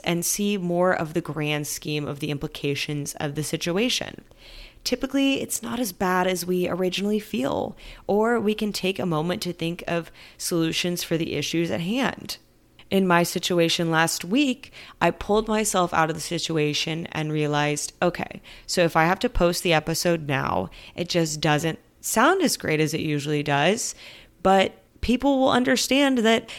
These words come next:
this is a one-woman show. It's just me recording, editing, doing the research, everything. No one's going to discredit the episode just because the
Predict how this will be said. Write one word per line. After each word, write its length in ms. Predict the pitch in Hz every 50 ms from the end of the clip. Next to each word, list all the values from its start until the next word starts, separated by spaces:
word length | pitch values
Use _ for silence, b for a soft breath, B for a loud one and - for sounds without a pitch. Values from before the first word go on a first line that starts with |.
| B B
this 160 | - 233 233
is 120 | 254 240
a 80 | 269 269
one-woman 500 | 233 254 262 262 262 269 269 262 277 269
show. 380 | 254 - 311 339 349 233 151
It's 200 | - - - -
just 220 | - 208 202 - -
me 380 | 175 180 185 196 202 220 220 B B B B
recording, 640 | B 190 185 185 - 185 185 185 190 202 208 202 -
editing, 420 | - 160 165 175 180 196 190 190
doing 240 | 180 175 175 180 175
the 80 | 175 160
research, 500 | 151 156 160 160 - 185 185 180 - -
everything. 640 | - - 170 170 196 185 180 175 - 170 160 156 151 -
No 180 | - 190 196 196
one's 180 | 196 202 196 196
going 240 | - 190 190 185 180
to 100 | 190 185
discredit 720 | 156 - 185 180 175 - - - - 175 175 180 175 175
the 100 | - 160
episode 520 | 160 160 156 - 170 - - 160 156 151 143
just 280 | 151 156 156 - -
because 680 | - 160 151 - - 165 156 147 143 151 143 143 - -
the 440 | 165 156 160 151 151 147 147 147 139